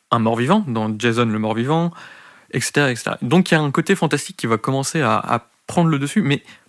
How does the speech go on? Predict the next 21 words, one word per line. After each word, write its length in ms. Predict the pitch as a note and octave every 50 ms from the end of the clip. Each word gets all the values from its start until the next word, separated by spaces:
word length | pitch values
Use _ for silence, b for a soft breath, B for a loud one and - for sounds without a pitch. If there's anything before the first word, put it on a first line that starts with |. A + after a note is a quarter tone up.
| _ _
pas 120 | - D#3+
assumé, 520 | F3 E3+ - - - E3+ D3+ D3 D3 D3 -
bizarrement, 440 | - C3 B2+ B2+ C3 C3 B2+ B2+ C3+
tu 140 | C3 - B2
vois. 100 | A#2 B2
Euh, 300 | B2+ A#2+ A#2 A#2 A#2 A#2 B B B B B B B B B B B
c'est 180 | - - - B2+
des 120 | B2 B2+
clichés 380 | - - D#3 D3+ - - F3+ E3+
de 380 | D3 C3 B2 A#2+ A#2 A#2 A2+ G#2+
slasher, 460 | - - A#2+ A#2 - - G3 G#3 G#3
mais 160 | E3+ C3+ B2
en 60 | B2 A#2
fait, 200 | - E3 E3 -
on 40 | C3+
n'assume 300 | A#2 A2+ G#2+ - B2 A#2
pas 160 | A2 - D3+
que 80 | D3+ -
c'est 180 | - - A#2+ A2
du 120 | - -
fantastique. 580 | - B2 A2 - A#2 - - A2+ - - -